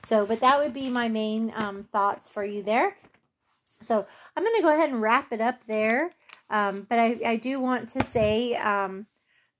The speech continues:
<coughs> that I'm super proud of this team. Um, I'm, I, we're at, my goal for my two-year anniversary was to be at a hundred and fifty members. We've had, I think, a hundred and eighty or a hundred and ninety people sign up.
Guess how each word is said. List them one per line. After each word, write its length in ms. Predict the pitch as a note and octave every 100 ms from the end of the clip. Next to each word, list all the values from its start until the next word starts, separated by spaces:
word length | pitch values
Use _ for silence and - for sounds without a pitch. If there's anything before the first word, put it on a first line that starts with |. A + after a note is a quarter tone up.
| _ -
<coughs> 240 | - -
that 260 | B3+ B3+ A#3+
I'm 180 | A3 A3
super 340 | - B3+ C4+
proud 340 | A#3 A#3 A3
of 80 | A3+
this 300 | A3+ A#3 -
team. 500 | - B3 A#3 A#3 B3 B3 _ _ -
Um, 260 | G3+ G3 F#3+
I'm, 240 | G#3+ G3+ -
I, 180 | G3+ -
we're 120 | A3+
at, 300 | B3 C4+ -
my 140 | A#3 A#3+
goal 320 | A3+ D4 F4
for 380 | - B3+ A#3 -
my 200 | G#3+ G#3+
two-year 420 | G#3 - C4+ C4
anniversary 640 | A#3 A3 G3+ G#3 A3 A#3 A#3
was 160 | A3 A3+
to 120 | G3+
be 120 | G#3
at 60 | G#3
a 80 |
hundred 380 | G#3 G#3+ G#3+ G#3+
and 180 | G#3+ G#3+
fifty 340 | G#3+ G#3+ G#3+
members. 540 | G3 F#3+ G3 B3+ D4+ D#4 - _ - - -
We've 180 | C4+ B3
had, 360 | C#4+ C4+ C4+
I 180 | - A#3
think, 240 | A#3 A3+
a 60 | A3+
hundred 420 | G#3+ A3+ A3+ A3
and 140 | G#3 G3
eighty 360 | G#3 A3+ A#3 G#3+
or 40 |
a 60 | G3+
hundred 300 | G#3 G#3+ G#3
and 80 | G3
ninety 360 | G3 G#3 A#3
people 340 | A3+ A3 - A3
sign 340 | - G3+ G3
up. 200 | G#3+ D4+